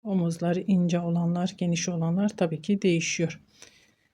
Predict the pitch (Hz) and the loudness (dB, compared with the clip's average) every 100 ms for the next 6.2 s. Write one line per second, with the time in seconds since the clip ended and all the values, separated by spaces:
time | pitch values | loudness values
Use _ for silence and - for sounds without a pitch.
0 | _ - 233 202 175 175 175 - - 190 | _ 2 4 4 2 0 0 -4 0 4
1 | 196 196 196 202 - 196 202 190 185 196 | 6 6 6 4 4 6 6 6 4 -2
2 | - 175 165 196 175 170 - - 185 196 | 0 0 2 4 2 0 -6 0 4 6
3 | 208 - 196 180 165 170 165 151 156 - | 4 0 4 4 4 2 2 2 0 2
4 | 196 214 208 - 190 175 160 - 202 196 | 2 4 2 2 -2 0 0 2 2 2
5 | 170 170 185 196 190 - 156 147 151 147 | 2 2 2 2 0 -2 0 0 0 -2
6 | 147 147 | -2 -4